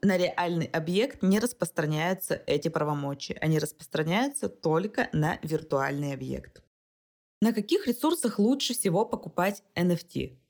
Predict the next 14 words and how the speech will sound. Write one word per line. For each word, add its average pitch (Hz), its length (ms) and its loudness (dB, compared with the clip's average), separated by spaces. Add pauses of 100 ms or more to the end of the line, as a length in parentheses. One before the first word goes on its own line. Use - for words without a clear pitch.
(200)
Существует 277 720 0
огромное 208 440 2
количество 190 440 0
площадок, 294 580 0
которые 269 320 2
работают 247 460 2
с - 80 -8
Н 214 140 4
Ф 208 100 -8
Т. 202 260 -4 (240)
Некоторые 240 540 2
являются 175 500 2
узкоспециализированными 269 1300 2
маркетплейсами, 226 920 0